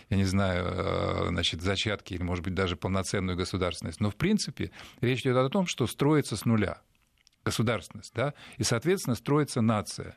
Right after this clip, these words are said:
Нациестроительство – очень болезненный, очень трудный вопрос. И самый соблазнительный, самый лёгкий ресурс — это что?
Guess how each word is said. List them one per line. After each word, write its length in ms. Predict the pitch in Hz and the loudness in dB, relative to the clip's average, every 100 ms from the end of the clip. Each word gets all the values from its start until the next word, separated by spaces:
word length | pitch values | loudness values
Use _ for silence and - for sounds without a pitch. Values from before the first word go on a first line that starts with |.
| _ - - | _ -20 -6
Нациестроительство – 840 | - 131 - 127 - 127 151 - 127 | 0 2 2 -2 2 0 0 -2 -2
очень 340 | - 120 - | 2 2 2
болезненный, 460 | 98 98 98 90 90 | 0 0 0 0 -2
очень 220 | - 90 | -2 -4
трудный 300 | 98 90 87 | 0 2 2
вопрос. 440 | 95 107 151 160 - - - - | 0 0 0 -2 -6 -18 -20 -8
И 80 | 131 | -2
самый 360 | 117 170 151 127 | 2 2 2 2
соблазнительный, 600 | - 117 123 131 117 117 | 0 0 2 2 2 0
самый 320 | - 117 117 | 2 4 4
лёгкий 320 | 107 107 - 120 | 4 0 0 0
ресурс — 400 | 123 202 196 - | 2 0 0 -2
это 240 | 135 117 | -2 0
что? 360 | 135 - 90 76 | 0 0 -4 -6